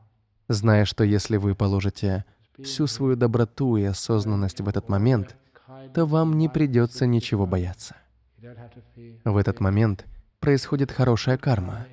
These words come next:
Это всё, что вам нужно знать. Примиритесь, будьте добры, будьте кротки, и весь процесс развернётся перед вами. Никакого страха, никакого контроля. Совершенный покой.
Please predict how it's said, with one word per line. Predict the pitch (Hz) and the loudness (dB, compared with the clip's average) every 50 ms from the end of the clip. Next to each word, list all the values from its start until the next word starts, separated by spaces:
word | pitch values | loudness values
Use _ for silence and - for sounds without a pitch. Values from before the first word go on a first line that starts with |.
| - 113 - - - - - | -20 -20 -20 -20 -20 -16 -10
Это | - - - 180 160 | -8 -6 -4 -4 -4
всё, | - - - 139 139 | -4 -2 0 0 0
что | 131 - - 139 | 0 -2 -2 0
вам | 127 117 107 101 | 0 2 2 2
нужно | 98 98 90 90 95 92 | 2 0 0 0 -2 -2
знать. | 87 90 90 87 104 - - - _ - - - - _ _ _ _ _ _ _ _ _ _ | -2 -4 -6 -8 -8 -12 -14 -20 _ -20 -20 -20 -20 _ _ _ _ _ _ _ _ _ _
Примиритесь, | 147 143 143 147 147 135 113 - - 104 110 - - - - - 120 120 120 - _ _ | 2 2 4 4 4 4 2 0 -2 -6 -8 -8 -10 -12 -14 -18 -20 -20 -20 -20 _ _
будьте | - 143 123 110 110 107 110 - 117 | -4 -4 2 2 2 2 4 2 2
добры, | 107 117 113 123 131 127 104 87 92 | 4 4 2 4 2 2 0 0 -2
будьте | 92 101 110 104 110 - 113 - | -2 0 0 -2 0 -2 -6 -2
кротки, | - 120 123 113 - - - 95 90 90 - _ _ _ _ _ | 0 0 0 0 -2 -4 -6 -6 -6 -6 -8 _ _ _ _ _
и | - 147 | -4 -2
весь | 131 151 160 - - | 0 0 0 -2 -2
процесс | - 151 147 131 - - 127 123 120 - - - | 0 0 0 0 0 0 2 2 2 0 -4 -2
развернётся | - 131 120 110 104 107 98 95 95 95 - - - 98 | 0 0 2 2 2 2 2 2 0 -2 -2 -2 -4 -2
перед | - 104 98 87 - | -2 -2 -2 -2 -4
вами. | 92 90 92 95 113 117 - 110 110 110 104 98 92 104 _ _ _ _ _ _ _ _ _ _ _ _ _ _ _ - | -6 -6 -6 -10 -12 -16 -18 -20 -20 -20 -20 -20 _ _ _ _ _ _ _ _ _ _ _ _ _ _ _ _ _ 0
Никакого | 151 156 160 160 170 156 170 165 165 151 | 2 2 4 4 2 2 2 2 2 0
страха, | - - 170 143 107 - - - 101 | 0 0 2 2 2 0 0 -2 0
никакого | 104 104 - 110 - 113 104 104 101 | 0 0 0 2 2 4 4 4 4
контроля. | - 117 117 117 - 139 113 92 90 95 - - - _ _ _ _ _ _ _ _ | 4 2 2 2 2 2 0 0 -2 -6 -10 -14 -20 _ _ _ _ _ _ _ _
Совершенный | - - 170 160 160 156 143 - - - 117 113 113 113 107 | -4 -2 0 0 2 2 0 0 0 2 2 2 2 2 0
покой. | - 98 - - - 92 101 104 - | 0 -2 -4 -4 -10 -14 -16 -16 -20